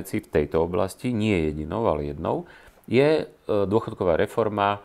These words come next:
ktorá je pripravená. Toto je mimochodom, dôchodková reforma je asi najlepšie, najkonkrétnejšie pripravená reforma, aj keď je tam stále nedohoda o tom, či teda tých, e, odmeňovať tých, e, dôchodcov, ktorí majú viac detí, aby,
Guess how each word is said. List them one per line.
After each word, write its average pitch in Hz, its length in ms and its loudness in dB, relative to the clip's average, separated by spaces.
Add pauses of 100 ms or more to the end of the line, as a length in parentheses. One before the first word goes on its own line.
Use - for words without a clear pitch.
(260)
ktorá 165 240 4
je 120 160 2
pripravená. 85 560 0
Toto 139 240 0
je 120 80 -2
mimochodom, 113 720 0
dôchodková 107 480 0
reforma 98 480 0
je 87 240 -2 (560)
asi 104 400 -2
najlepšie, 87 640 0
najkonkrétnejšie 80 1040 -2
pripravená 80 640 -4
reforma, 87 560 -4
aj 117 240 4
keď 117 160 2
je 95 80 2
tam 92 160 -6
stále 90 320 0
nedohoda 80 480 0
o 80 80 2
tom, 76 480 -4
či - 240 -12
teda 73 400 -4
tých, 73 240 -8 (160)
e, 52 80 -8 (240)
odmeňovať 76 680 -6 (140)
tých, 73 240 -8 (160)
e, 64 160 -4
dôchodcov, 78 560 -4
ktorí 76 160 -4
majú 76 160 -6
viac 73 240 -4
detí, 73 400 -10
aby, 69 320 -8